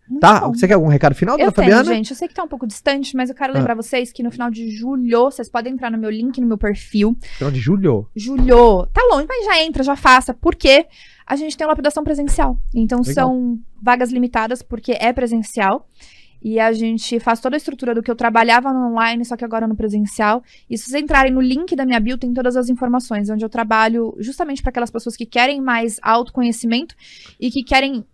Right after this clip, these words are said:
Speaker 1: cada vez mais, de forma mais prática e efetiva, saber lidar com si mesmo diante das dificuldades da vida que a gente vai ter pra sempre. Então, vocês que buscam esse caminho, vocês serão extremamente bem-vindos.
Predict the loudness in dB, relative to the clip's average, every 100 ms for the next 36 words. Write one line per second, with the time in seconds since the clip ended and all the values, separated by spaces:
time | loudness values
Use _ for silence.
0 | _ -2 0 2 0 0 0 0 0 -2
1 | -2 0 -2 -2 2 2 2 -4 -6 -6
2 | -6 -6 -4 -4 -4 0 2 2 0 0
3 | 4 4 2 -4 -8 -6 -2 0 0 -2
4 | -6 -4 -4 -4 -4 -4 -4 -10 -2 -2
5 | 0 -6 -6 -6 -6 -6 -6 -8 -4 -6
6 | -6 -14 -12 -14 -14 -20 _ -6 -4 -4
7 | -6 -6 -4 -2 -2 -4 -6 -6 -6 -8
8 | -4 0 2 2 0 -4 -20 _ -8 -6
9 | -4 -4 -6 -6 -4 -4 -4 0 2 4
10 | 4 2 0